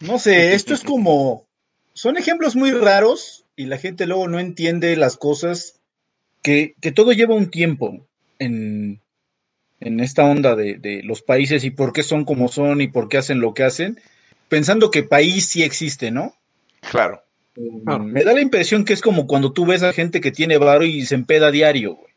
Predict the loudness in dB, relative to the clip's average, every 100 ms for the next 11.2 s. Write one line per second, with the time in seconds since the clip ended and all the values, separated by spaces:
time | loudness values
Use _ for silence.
0 | _ _ _ _ _ -10 -2 -2 -2 -4
1 | -6 -14 _ _ _ _ _ _ -10 -6
2 | -6 -4 0 0 2 2 2 -2 -2 -2
3 | 0 2 2 2 2 0 -2 -2 -2 -4
4 | -4 -4 -8 -10 -8 -8 -10 _ _ _
5 | _ _ _ _ -8 -4 -2 0 2 0
6 | 2 2 2 -2 -2 -2 -2 2 2 2
7 | 0 2 2 2 -4 -8 -10 -10 -10 -16
8 | _ -12 -8 -6 -2 0 0 0 2 2
9 | 2 -2 0 0 0 0 -6 -12 -4 -4
10 | -4 0 2 2 2 0 -2 -2 -4 -12
11 | -14